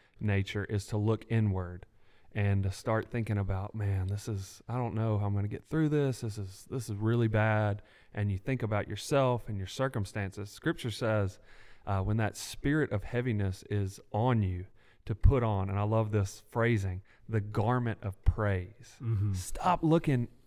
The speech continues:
Speaker 1: at yourself and start looking at Jesus. Man, if, if you are in a rut, if you, if you've been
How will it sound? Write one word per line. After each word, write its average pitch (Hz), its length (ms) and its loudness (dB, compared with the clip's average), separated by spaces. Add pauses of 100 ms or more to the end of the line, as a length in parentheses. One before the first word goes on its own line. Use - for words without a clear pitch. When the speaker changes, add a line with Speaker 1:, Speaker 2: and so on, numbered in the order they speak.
Speaker 1:
at 131 200 -2
yourself 113 840 0 (340)
and 113 140 0
start 113 320 -2
looking 110 640 0 (220)
at 107 240 -4
Jesus. 110 880 -2 (380)
Man, 113 440 0
if, - 320 -4
if 110 280 -2
you 156 200 0
are 131 140 4
in 123 120 0
a 95 60 0
rut, 120 480 2 (340)
if - 220 -2
you, 107 220 -2
if 107 220 -2
you've 101 160 -2
been 127 400 2